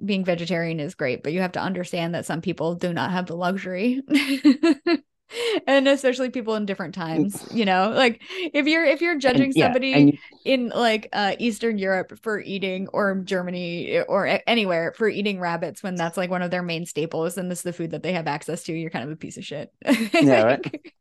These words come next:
Speaker 1: anyway, moving on. Uh,
Speaker 2: Hot
Speaker 1: I liked
Speaker 2: takes
Speaker 1: it.
Speaker 2: by the dragon.
Speaker 1: Yeah, hot takes.
Speaker 2: Yeah.
Speaker 1: Uh, I liked
Speaker 2: Hot
Speaker 1: Nec-,
Speaker 2: takes.
Speaker 1: Necromantic.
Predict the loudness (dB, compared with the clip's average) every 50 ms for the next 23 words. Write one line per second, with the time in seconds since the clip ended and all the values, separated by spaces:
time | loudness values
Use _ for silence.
0 | -10 -8 -6 -4 -4 -4 -4 -2 0 0 2 4 4 4 4 2 2 2 0 0
1 | 0 -2 -4 -6 -6 -8 -10 _ -18 -20 -20 -14 -6 -2 0 2 4 6 6 6
2 | 6 6 6 6 6 4 2 0 0 0 2 2 2 0 2 0 2 0 -2 -2
3 | -4 -4 -4 -4 -4 -4 -4 -4 -8 -6 -2 0 0 0 2 2 2 4 4 4
4 | 4 4 4 4 4 2 2 2 2 2 2 2 2 2 0 0 2 0 0 0
5 | -2 -2 -4 -4